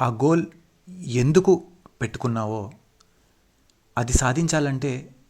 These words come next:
నీ దగ్గర ఏం ఉండాలో, ఏం ఉండకూడదో నీకొక క్లారిటీ ఉండాలి. ఉండకూడనివి ఏంటంటే,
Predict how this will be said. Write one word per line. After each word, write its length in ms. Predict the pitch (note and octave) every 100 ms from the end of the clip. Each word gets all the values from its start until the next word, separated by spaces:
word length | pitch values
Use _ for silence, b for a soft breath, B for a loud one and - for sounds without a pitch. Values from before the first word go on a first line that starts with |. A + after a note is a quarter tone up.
| _
నీ 220 | A#2 B2
దగ్గర 540 | B2 A#2+ C#3+ C#3 C3 C#3 -
ఏం 280 | A#2+ B2+ D3
ఉండాలో, 600 | C3 B2+ B2+ B2 A2 B2 - _ _
ఏం 340 | A2 G#2 B2 C#3
ఉండకూడదో 640 | B2 A#2+ A#2+ A#2 A2+ A2 - b b b -
నీకొక 380 | B2 B2+ B2 C3+
క్లారిటీ 680 | D3 C#3 - B2 A#2 A#2
ఉండాలి. 300 | G#2+ G2 G2+ - _ _ _ _ _ _ - - - - - _ _ _ _ _ _ _ _ _ _ _ _ _ _ _ _ _ -
ఉండకూడనివి 640 | C3 D#3 E3 D3+ D3+ D3
ఏంటంటే, 560 | A#2 A2+ A2+ G#2 E3+